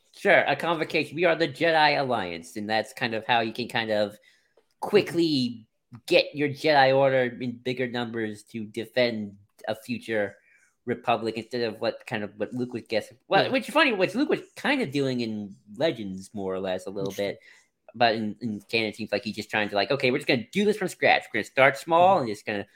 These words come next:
Speaker 1: slowly build our way." Maybe Rey needs to just, like, "Okay, light siders of the Ahsoka religion and,
Speaker 2: <laughs>
Speaker 1: uh,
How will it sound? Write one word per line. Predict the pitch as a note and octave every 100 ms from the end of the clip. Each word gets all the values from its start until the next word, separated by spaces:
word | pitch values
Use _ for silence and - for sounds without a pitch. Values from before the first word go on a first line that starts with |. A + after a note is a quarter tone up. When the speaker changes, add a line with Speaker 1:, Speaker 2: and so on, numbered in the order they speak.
| _
Speaker 1:
slowly | - - C3+ D3+ D#3 D#3+ E3 D#3+ E3
build | C#3 E3 D#3+
our | D3
way." | D3 D#3+
Maybe | D3 D3 C3+
Rey | C#3
needs | C#3 B2+
to | B2
just, | A#2+
like, | A#2+ - _ _
"Okay, | D#3 D3+ D#3 A#2 - - -
light | A#2 C3+ E3 D#3+
siders | - F3 E3+ E3+ E3+
of | F3 D3+ C#3 - C#3
the | C3+ D#3+
Ahsoka | D#3 - - F#3 - D#3
religion | C3 C3 A#2 G#2+ A2+ G2+ G#2 G2 G2 G#2
and, | A#3 F#3 - _ _
Speaker 2:
<laughs> | _ -
Speaker 1:
uh, | - C#3+